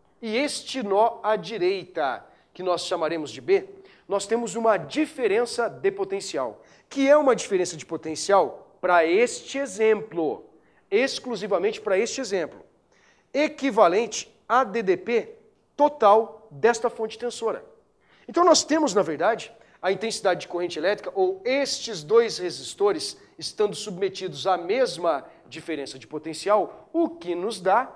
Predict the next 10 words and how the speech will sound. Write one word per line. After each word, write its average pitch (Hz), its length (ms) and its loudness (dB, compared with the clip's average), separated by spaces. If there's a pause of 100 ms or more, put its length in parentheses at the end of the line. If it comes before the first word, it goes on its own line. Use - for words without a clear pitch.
(200)
obviamente, 170 760 -4 (200)
a 226 100 2
possibilidade 220 760 -2
da 180 100 -4
intensidade 196 520 -4
da 190 100 -4
corrente 156 300 -8
elétrica 196 400 -4 (240)
ser 208 300 -6
dividida 180 960 -4